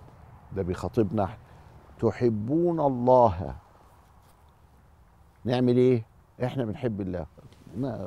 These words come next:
رفعنا ايدينا كده، احنا بنحب الله.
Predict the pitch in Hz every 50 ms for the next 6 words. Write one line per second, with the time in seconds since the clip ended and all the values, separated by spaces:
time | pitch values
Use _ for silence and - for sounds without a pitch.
0 | 98 101 107 113 - - 147 127 120 120 107 95 98 90 101 131 127 110 98 -
1 | - 127 135 156 147 - - - _ _ _ _ - - _ _ _ _ _ _
2 | _ _ _ - - 131 120 120 117 104 95 - - 117 95 90 80 82 82 -